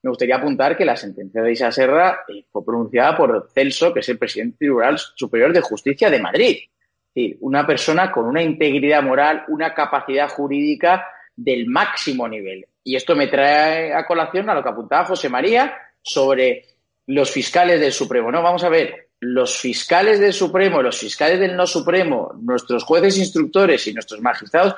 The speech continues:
son hijos de la democracia, son hijos de la Constitución, creen en los derechos fundamentales, creen en la presunción de inocencia, creen en la legalidad. Por eso,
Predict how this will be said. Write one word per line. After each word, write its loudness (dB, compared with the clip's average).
son 2
hijos -4
de 2
la 4
democracia, -2
son 2
hijos -4
de 2
la 2
Constitución, -4
creen 4
en -2
los 0
derechos -4
fundamentales, -6
creen 4
en 2
la 2
presunción -2
de -2
inocencia, -2
creen 4
en 2
la 2
legalidad. -2
Por 0
eso, 0